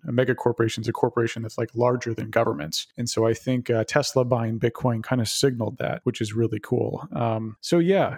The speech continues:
Uh, oh, by the way, it's in the Sovereign Individual. In the Sovereign Individual, they bring up ideas like this, that people and companies start to be able to shop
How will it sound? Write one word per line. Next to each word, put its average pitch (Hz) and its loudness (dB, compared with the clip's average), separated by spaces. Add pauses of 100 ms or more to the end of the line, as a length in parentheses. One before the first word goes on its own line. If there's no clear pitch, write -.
(140)
Uh, 147 4
oh, 160 6
by 147 4
the 139 2
way, 135 2
it's 117 -4
in 139 -2
the 131 2
Sovereign 127 2
Individual. 117 -2
In 156 -12
the 127 -8
Sovereign 127 2
Individual, 117 0
they 113 4
bring 113 2
up 110 0
ideas 110 0
like - -2
this, - -4
that 117 -4
people 120 0
and 117 -4
companies 127 0
start - 0
to 113 0
be 139 4
able 127 2
to 107 -2
shop - -2